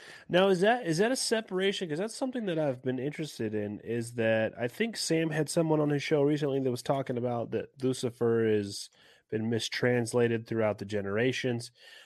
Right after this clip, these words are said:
Now, is that, is that a difference between Lucifer and the story of the fallen angel? He was, like, second in command or whatever at one point, versus,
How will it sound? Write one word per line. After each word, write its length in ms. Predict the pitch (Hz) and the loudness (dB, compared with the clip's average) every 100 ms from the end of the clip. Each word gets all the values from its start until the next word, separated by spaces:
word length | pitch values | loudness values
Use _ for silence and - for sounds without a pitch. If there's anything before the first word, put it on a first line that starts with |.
| - | 0
Now, 160 | 147 151 | 6 8
is 180 | 151 143 | 8 6
that, 280 | 196 208 190 - | 6 4 0 0
is 140 | 135 | 4
that 120 | 175 | 6
a 60 | 180 | 4
difference 560 | 117 143 156 180 170 | 4 4 6 2 -2
between 560 | - 131 - 151 127 104 _ _ _ _ _ _ _ _ - - | -2 -4 -2 0 0 -4 _ _ _ _ _ _ _ _ -16 4
Lucifer 680 | 147 190 170 135 117 101 113 | 8 8 8 2 2 2 0
and 120 | 113 | -2
the 80 | 113 | -4
story 300 | - 131 127 | 0 2 2
of 80 | |
the 80 | 110 | 0
fallen 360 | - 127 113 110 | 0 2 2 2
angel? 300 | 107 104 101 | 0 0 0
He 120 | 117 | 2
was, 140 | 113 | 2
like, 140 | 107 95 | 2 0
second 300 | - 110 107 | 0 0 0
in 80 | 98 | -2
command 420 | 104 98 104 104 | -2 0 0 0
or 80 | 101 | 0
whatever 340 | 104 104 101 | 2 2 0
at 100 | 101 | 0
one 160 | 104 98 | -2 -2
point, 320 | 117 107 104 _ - - - - _ _ _ _ _ | -4 -4 -6 _ -20 -20 -20 -20 _ _ _ _ _
versus, 800 | 135 120 135 139 - 127 117 104 | -4 6 8 8 6 6 6 0